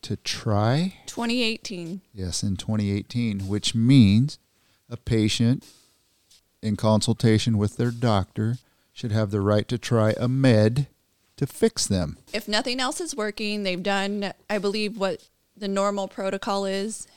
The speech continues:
Speaker 2: and there is no, um, good result from it, that's when right to try. It doesn't
Speaker 1: Right.
Speaker 2: just say, like, "Oh, you feel a little sniffly, here's some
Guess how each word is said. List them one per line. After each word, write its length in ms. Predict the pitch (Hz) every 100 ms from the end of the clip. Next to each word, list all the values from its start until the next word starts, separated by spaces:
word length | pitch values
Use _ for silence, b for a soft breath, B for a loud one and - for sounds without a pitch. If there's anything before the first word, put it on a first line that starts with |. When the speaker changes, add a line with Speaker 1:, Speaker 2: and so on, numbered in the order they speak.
| b _ 196
Speaker 2:
and 240 | 202 185
there 240 | 180 180 -
is 540 | 180 180 190 185 -
no, 680 | 208 208 190 185 180 180 190 - _ _ -
um, 520 | 180 165 165 175 190 _ _ _ _ _ -
good 220 | 185 185
result 500 | 175 175 180 175 -
from 220 | - 226 240
it, 180 | 262 _ _ _ _ _ _ _ -
that's 340 | 233 190 - - -
when 280 | 196 190
right 220 | 185 180 -
to 100 | 180
try. 240 | 175 170
It 80 | 180
doesn't 280 | 240 240 208
Speaker 1:
Right. 60 |
Speaker 2:
just 200 | 240 214
say, 200 | 233 202
like, 260 | 202 190 -
"Oh, 280 | 226 233 226
you 200 | 220 226
feel 260 | - 214 208
a 40 |
little 220 | 208 196
sniffly, 600 | 196 214 208 - 190 185
here's 300 | 226 196 196
some 480 | - 196 185 180